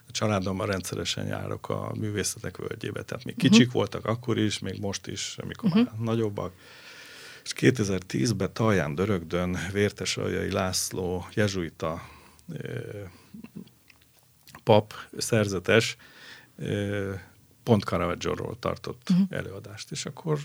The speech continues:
Speaker 1: egész családdal beültünk a kis Talján Dörögdi templomba, az egész sort elfoglaltuk,
Speaker 2: <laughs>
Speaker 1: nagy érdeklődéssel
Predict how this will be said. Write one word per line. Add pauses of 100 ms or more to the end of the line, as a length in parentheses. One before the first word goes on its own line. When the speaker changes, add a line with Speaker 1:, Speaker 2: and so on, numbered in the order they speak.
(500)
Speaker 1:
egész
családdal
beültünk
a
kis
Talján
Dörögdi
templomba,
az
egész
sort
elfoglaltuk, (320)
Speaker 2:
<laughs>
Speaker 1:
nagy
érdeklődéssel